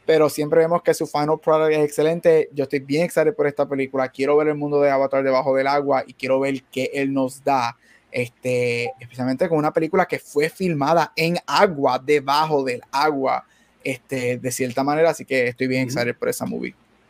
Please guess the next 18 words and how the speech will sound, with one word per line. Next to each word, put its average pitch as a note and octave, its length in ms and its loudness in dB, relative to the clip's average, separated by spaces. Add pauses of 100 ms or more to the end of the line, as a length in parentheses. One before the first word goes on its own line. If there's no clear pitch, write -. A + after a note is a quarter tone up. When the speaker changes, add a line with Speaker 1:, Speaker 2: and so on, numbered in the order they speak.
(300)
Speaker 2:
Tú F3 120 0
sabes G3 200 6
que F#3 200 -4
yo, D#3+ 220 2
esta F#3 260 2
película, G3+ 440 2
yo D#3 100 2
lo E3 100 2
que F#3 140 0
pienso G3 380 -2
es G3+ 160 0
que F3+ 180 0
no C#3+ 120 -4
hay D#3 100 0
forma G3 280 0
que E3+ 120 0
sea C#3+ 180 -2
mala. A#2+ 400 -4